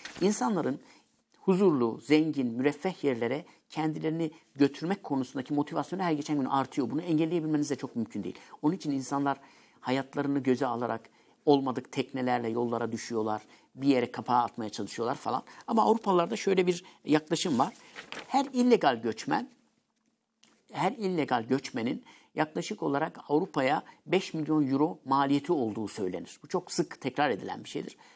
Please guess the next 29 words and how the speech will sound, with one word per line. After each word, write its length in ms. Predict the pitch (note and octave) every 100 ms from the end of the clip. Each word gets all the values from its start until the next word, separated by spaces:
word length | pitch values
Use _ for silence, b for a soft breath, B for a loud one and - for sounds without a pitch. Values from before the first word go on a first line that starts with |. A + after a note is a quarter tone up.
| -
Böyle 180 | C4 A#3
bir 60 | G3+
rakama 260 | F#3 G3
nereden 300 | F3+ G3+ F3
ulaşıldı 460 | D#3 D3 C#3+ E3+ G#3+
o 60 | G3+
ayrı 280 | D#3 D#3+ F3+
bir 160 | A#2 -
hikaye. 500 | A#2+ A2+ A#2 D3 A#3+ B B B
Ama 240 | B3 G#3+ -
Avrupalı 440 | G#3+ C4 D#3+ D3
olaya 420 | D3+ A3 D3+ F3+ B B -
bu 120 | A#3+
anlamda 320 | E3 D3+ F3
tamamen 520 | - - A3 E3 D3 -
ekonomik 480 | D#3+ E3 F3 F#3 -
bir 60 | A#2+
yönüyle 280 | G#2+ G#2
bakıyor. 320 | A2 - A#3 B3 B B -
İki 220 | - D4+
tane 220 | A3+ G3
göçmenlere 540 | F3 F3+ - G3 G3+
karşı 340 | G3+ F#3+ F#3 -
çıkışta 280 | - - D#4
iki 240 | A#3 A#3+
temel 320 | G#3+ G#3+ G3
var 120 | C3
zaten. 420 | A2 A#2 C3 D#3+ F3+
Bir, 220 | C#4